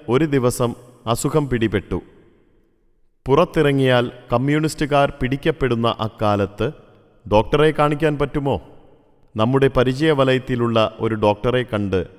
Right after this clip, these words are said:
കാര്യമറിയിച്ചു. അദ്ദേഹം വീട്ടിൽ വന്ന് പരിശോധിക്കാമെന്ന് സമ്മതിച്ചു. പക്ഷേ പകൽ സമയത്ത് കൊണ്ടുവന്നാൽ ആളുകളുടെ ശ്രദ്ധയിൽപ്പെടും.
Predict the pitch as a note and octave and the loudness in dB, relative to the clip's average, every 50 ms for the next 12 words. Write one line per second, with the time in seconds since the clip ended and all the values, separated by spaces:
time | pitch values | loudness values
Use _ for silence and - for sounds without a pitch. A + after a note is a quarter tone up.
0 | - - _ - G#2+ G#2+ A2+ B2 C3+ C#3 A#2 G2 F2+ F#2 F2+ F2 - - - D#2 | -20 -16 _ -2 0 2 2 2 0 -2 -2 -2 -4 -4 -6 -6 -8 -10 -10 -12
1 | - - _ _ _ _ _ _ _ _ _ _ _ _ _ A2+ A2+ A#2 A2+ C3 | -12 -14 _ _ _ _ _ _ _ _ _ _ _ _ _ -4 -4 0 2 2
2 | C3 B2 A#2 B2+ C3 B2 B2 C3+ C3 - D#3+ D3+ C3+ A#2+ A#2 A2+ A2 A2 G#2+ G#2+ | 2 2 2 0 0 -2 -2 -2 -2 -2 -2 0 0 0 0 2 2 0 0 0
3 | G#2+ - - - A2 A#2+ B2+ - - D3 D3 C#3 D3 C#3 - C3+ A#2+ A#2 A2+ G#2+ | -4 -6 -4 -4 -2 -2 -2 -4 -4 -4 -2 -4 -4 -4 -2 -2 -2 0 -2 -2
4 | G2+ G#2 G2 - F#2+ F2+ F#2 F#2+ F#2+ F#2 F#2+ F2+ - E2+ - - _ _ _ _ | -4 -4 -4 -6 -6 -4 -4 -4 -4 -4 -6 -8 -10 -12 -14 -14 _ _ _ _
5 | _ _ _ _ _ _ _ _ _ _ - G2+ - - - A2 G2+ F#2 - - | _ _ _ _ _ _ _ _ _ _ -6 -6 -4 -2 0 0 0 -2 -4 -10
6 | - - - - _ _ _ _ - A#2 A#2+ A#2+ D3+ E3 D#3+ - - C#3+ C#3 C3+ | -20 -20 -20 -20 _ _ _ _ 0 0 2 4 2 0 0 0 -2 0 0 0
7 | C3+ C3 B2+ - B2+ A2 - A#2 A#2 B2 B2 A#2 A#2 A2+ A2 G#2+ G2+ G2 - - | 0 -2 -2 -4 -4 -4 -2 -2 -2 0 0 0 0 2 0 0 0 -2 -4 -10
8 | - - - _ _ _ _ _ _ _ _ _ - A2 B2 C3+ D3 D#3 D#3+ D#3+ | -18 -20 -20 _ _ _ _ _ _ _ _ _ 0 2 4 4 4 4 2 2
9 | D#3+ D#3+ E3 - - A2+ A2 G#2 G#2+ B2 C3 C3 B2 - G2 E2 E2+ | 2 0 -2 -2 -2 -4 -4 -2 -2 -2 -4 -4 -4 -6 -6 -6 -6